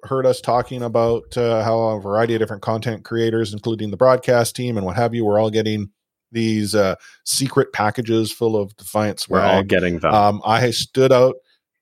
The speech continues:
Speaker 1: my, outside my mailbox for, like, two weeks straight,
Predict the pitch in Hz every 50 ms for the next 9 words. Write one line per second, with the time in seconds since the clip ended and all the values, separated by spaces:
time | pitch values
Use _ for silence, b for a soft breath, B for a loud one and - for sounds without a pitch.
0 | _ _ - 104 107 113 117 113 - 113 113 110 - 120 117 113 113 120 117 113
1 | 101 98 92 85 90 87 87 85 85 - - - - - 98 92 92 92 90 87
2 | 82 82 - - - 113 104 104 110 104 - - - - 90 85 82 78 76